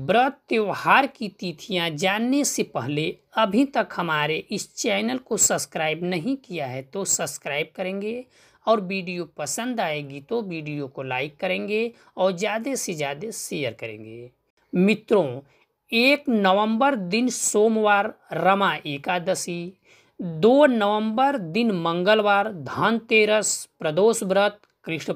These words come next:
पक्ष, तीन नवंबर दिन बुधवार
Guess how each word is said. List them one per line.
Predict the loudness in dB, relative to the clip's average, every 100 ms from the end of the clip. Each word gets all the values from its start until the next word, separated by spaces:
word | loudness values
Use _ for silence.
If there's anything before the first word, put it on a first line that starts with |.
| -2
पक्ष, | -4 -4 -8 -10 _ _ _ _ _ _ 0
तीन | 4 6 6 4
नवंबर | 4 2 2 4 2 2
दिन | -2 -2 -2
बुधवार | 0 -2 0 2 4 4 2